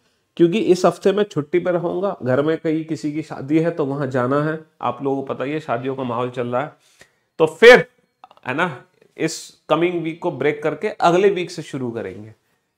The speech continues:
ठीक है। वही चैप्टर वाइज प्रैक्टिस जो हम कर रहे थे रेगुलर, हर शाम को पांच बजे।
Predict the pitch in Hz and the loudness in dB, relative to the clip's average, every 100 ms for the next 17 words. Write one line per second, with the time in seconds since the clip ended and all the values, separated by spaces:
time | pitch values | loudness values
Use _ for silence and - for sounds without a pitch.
0 | - 160 208 277 196 - _ - 131 170 | -4 4 8 8 6 -4 _ -6 2 2
1 | 165 160 - 151 151 151 147 143 165 156 | 2 -4 -4 -2 -2 -2 -4 -4 -4 -2
2 | 160 151 151 131 117 113 - 104 98 110 | 0 0 0 -2 -2 -6 -6 -6 -6 -8
3 | 101 101 _ _ _ _ _ _ _ _ | -10 -14 _ _ _ _ _ _ _ _
4 | - - - _ - 160 175 170 151 151 | -20 -20 -20 _ 2 6 6 4 0 2
5 | 147 147 120 120 - 104 113 | -2 -2 -6 -6 -12 -14 -16